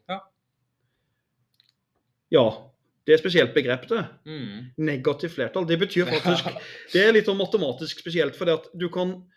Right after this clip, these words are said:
Speaker 2: og så ble det nå da, det var jo noe han bestemte selv det her da, men hvis du får to ulike misfor-, mistillitsforslag imot deg,
Speaker 1: Mm.
Speaker 2: eh, altså to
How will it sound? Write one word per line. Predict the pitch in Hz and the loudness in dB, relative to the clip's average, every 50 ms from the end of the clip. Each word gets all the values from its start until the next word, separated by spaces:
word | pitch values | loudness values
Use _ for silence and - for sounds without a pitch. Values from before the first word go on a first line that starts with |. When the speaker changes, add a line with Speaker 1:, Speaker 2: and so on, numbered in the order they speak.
| _ _ _ _ _ _ - | _ _ _ _ _ _ -10
Speaker 2:
og | 170 | -6
så | - 226 196 | -4 0 4
ble | 170 151 | 4 4
det | 143 151 175 | 4 2 -2
nå | 190 208 233 | -4 -2 0
da, | 254 233 190 160 | 0 0 0 -2
det | - - | -2 0
var | 175 165 196 | 2 2 4
jo | 240 | 4
noe | 214 165 | 2 0
han | |
bestemte | 151 190 185 175 151 135 127 - | 0 -2 -2 -2 -4 -4 -4 -8
selv | 165 - 151 131 123 131 | -6 -4 -2 -2 -2 -2
det | 151 165 | -4 -4
her | 185 233 226 | -4 -4 -4
da, | 233 254 214 185 160 | -2 -2 -4 -4 -4
men | 175 185 185 185 - _ _ _ - - - - | -4 -6 -6 -6 -10 _ _ _ -20 -20 -12 -8
hvis | 180 180 170 | -6 -6 -4
du | 196 | -2
får | 190 202 254 247 | -2 -2 -2 -2
to | - - 175 175 180 202 226 | -2 -4 -2 -2 -2 -2 -2
ulike | 190 156 139 143 135 156 160 | -2 -2 -2 -2 -4 -4 -4
misfor-, | 185 180 - - 131 139 - | -6 -6 -8 -10 -12 -10 -6
mistillitsforslag | 190 190 175 180 - 131 127 127 127 - 156 147 - 156 156 160 | -6 -6 -6 -8 -10 -10 -10 -10 -8 -8 -8 -6 -6 -6 -4 -4
imot | 170 165 151 139 - | -4 -6 -6 -8 -8
deg, | - 208 233 202 - - - _ _ _ _ _ _ _ _ _ _ _ _ _ _ _ _ _ - | -6 -4 -4 -4 -6 -8 -12 _ _ _ _ _ _ _ _ _ _ _ _ _ _ _ _ _ -20
Speaker 1:
Mm. | 120 113 101 | -18 -6 0
Speaker 2:
eh, | - 180 180 180 180 | 4 6 6 6 6
altså | 180 170 196 | 4 0 0
to | 175 185 | -2 -2